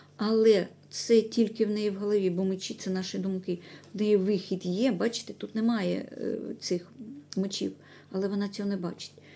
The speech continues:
І вам потрібно зрозуміти, які у вас думки зараз в голові вас дуже сильно обмежують. Вони не дають вам рухатись вперед, от бачите,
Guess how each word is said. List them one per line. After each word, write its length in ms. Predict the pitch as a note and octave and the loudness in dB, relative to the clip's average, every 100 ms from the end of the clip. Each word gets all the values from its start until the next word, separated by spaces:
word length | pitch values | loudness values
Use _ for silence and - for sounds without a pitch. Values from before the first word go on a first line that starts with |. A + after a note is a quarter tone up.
| - - - - | -20 -20 -20 -2
І 200 | A3 G#3+ | 4 4
вам 360 | F#3+ A3 G#3+ F#3+ | 4 2 0 0
потрібно 640 | - G3+ - A3 F#3 F#3 | 0 0 2 2 2 0
зрозуміти, 600 | F#3 F#3 F#3 G#3+ C4 F3+ | 0 -2 0 0 0 -2
які 500 | D#3+ F#3 F#3+ - A3+ | -4 -4 -6 -4 -2
у 80 | G3+ | 0
вас 200 | F#3 F3+ | -2 -4
думки 380 | E3+ F#3 F3+ C4+ | -2 -2 -2 -4
зараз 280 | C#4+ A3 F3+ | -4 -6 -8
в 40 | |
голові 300 | F3 E3+ F3 | -4 -2 -2
вас 180 | F3 F3 | -2 -2
дуже 260 | F3+ A3 | -4 -8
сильно 320 | A#3 - G3+ G3 | -8 -6 -4 -4
обмежують. 640 | F#3 E3+ F3 F#3 F#3 - - - - - - - | -6 -8 -8 -10 -12 -18 -20 -20 -20 -20 -10 0
Вони 200 | G3+ G#3 | 0 2
не 120 | G#3 | 4
дають 380 | G3+ G3+ G3 F#3 | 4 4 2 0
вам 160 | F3+ | 0
рухатись 400 | G3 F3+ F3 E3 | 0 -2 -4 -6
вперед, 360 | - F#3 A3+ C4 | -4 -2 0 -2
от 80 | F3 | -6
бачите, 400 | F#3+ A3+ - | -6 -6 -10